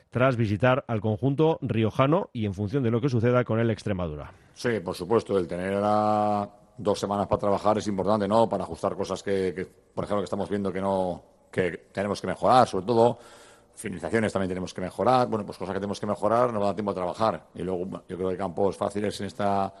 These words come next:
Speaker 2: categoría no hay ninguno, o sea, entonces, bueno, da igual ir a un campo que ir a otro, nunca sabes dónde puedes ganar.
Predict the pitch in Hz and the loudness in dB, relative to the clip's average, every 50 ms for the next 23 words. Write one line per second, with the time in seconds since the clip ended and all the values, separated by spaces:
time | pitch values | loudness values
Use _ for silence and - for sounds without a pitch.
0 | - - - - - _ _ - - 107 - - 110 101 101 117 120 117 117 104 | -20 -20 -20 -20 -20 _ _ -4 -4 -2 0 0 0 2 2 0 0 0 -2 -2
1 | 92 90 101 117 117 104 90 - - 92 90 87 85 85 87 90 - - _ _ | -2 -2 0 0 2 2 0 -2 -2 -2 -2 -2 -2 -4 -8 -10 -12 -16 _ _
2 | _ - 110 - - 95 82 95 92 90 - - - 87 92 95 95 98 98 98 | _ -20 -14 -8 -6 -4 -2 -2 -4 -4 -6 -8 -4 -2 0 0 0 0 0 0
3 | 95 90 90 98 95 98 104 101 98 98 90 87 90 92 90 90 90 95 92 87 | -2 -2 -2 -4 -2 -2 0 2 2 2 0 0 -4 -6 -6 -4 -2 -2 -2 -2
4 | 92 87 80 87 90 85 82 87 95 98 85 - | -2 -6 -6 -6 -8 -6 -6 -6 -4 -4 -6 -6